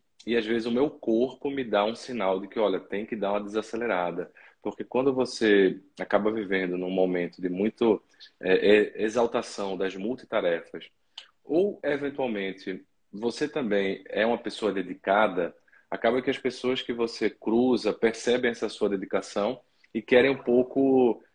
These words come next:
é, digamos assim, fazer os convites para tal atividade, sei lá, é uma diretoria de tal coisa,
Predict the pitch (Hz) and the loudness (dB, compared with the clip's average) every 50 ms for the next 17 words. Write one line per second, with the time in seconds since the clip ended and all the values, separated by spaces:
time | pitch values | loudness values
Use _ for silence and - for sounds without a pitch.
0 | _ _ - 110 107 110 110 117 120 120 120 117 113 - 120 110 104 - 143 139 | _ _ -2 -2 0 0 0 0 0 0 0 -2 -2 -2 -4 -4 -2 -2 0 0
1 | 135 143 135 - 160 151 131 110 113 113 113 113 107 - - - 110 107 - - | 2 2 0 2 0 0 0 2 2 2 2 2 0 -4 -4 -2 -2 0 2 4
2 | 101 101 98 - 98 101 113 107 101 98 98 98 98 98 98 92 92 95 95 92 | 4 4 2 0 -4 -8 -6 -2 0 0 2 2 2 0 0 -2 -4 -6 -8 -8
3 | - - _ _ _ _ - 101 98 98 90 87 85 - - 85 92 92 95 95 | -10 -14 _ _ _ _ -8 -6 -4 -2 -2 -4 -4 -6 -6 -4 -2 -2 -2 -2
4 | 95 92 92 87 85 95 95 95 - 104 101 95 87 90 80 104 98 98 - 104 | -4 -4 -6 -6 -6 -4 -4 -4 -4 -4 -4 -4 -4 -4 -6 -6 -6 -6 -6 -4
5 | 101 98 98 95 92 92 87 92 90 90 | -4 -2 -2 -2 -2 -2 -2 -4 -4 -4